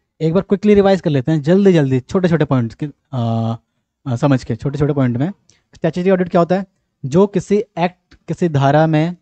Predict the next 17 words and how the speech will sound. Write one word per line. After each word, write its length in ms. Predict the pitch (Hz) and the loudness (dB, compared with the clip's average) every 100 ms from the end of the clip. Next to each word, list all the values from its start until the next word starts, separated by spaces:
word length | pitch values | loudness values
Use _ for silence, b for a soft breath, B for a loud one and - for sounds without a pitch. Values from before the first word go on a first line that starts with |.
| _ _ _ _ _ _ | _ _ _ _ _ _
आ, 560 | 131 123 120 120 117 113 - _ _ _ _ _ _ _ _ _ _ | -8 -2 0 0 -2 -4 -10 _ _ _ _ _ _ _ _ _ _
कंपल्सरी 560 | 175 165 185 - 208 | -4 0 -2 0 0
किया 280 | 208 175 180 | 0 0 0
गया 220 | 180 180 | 2 2
हो 400 | 170 156 180 220 _ | 2 2 0 -2 _
ऑडिट 220 | 143 151 165 | -4 -4 -2
करना, 440 | 151 127 107 - _ | 0 0 -4 -8 _
जैसे 220 | 139 135 | -6 -4
कंपनीज 420 | 160 151 147 175 - | -4 -4 -2 -2 -2
एक्ट 180 | - | -4
में 240 | 151 156 190 _ _ _ _ | -2 -2 -4 _ _ _ _
कंपनी 320 | 156 147 180 | -2 0 -2
को 160 | 190 - | -2 -6
ऑडिट 200 | 151 151 | -6 -6
करवाना 380 | 147 143 143 190 | -4 -2 -2 -4
कंपल्सरी 560 | 196 151 139 120 107 | -6 -4 -2 -4 -6
है। 120 | 101 | -6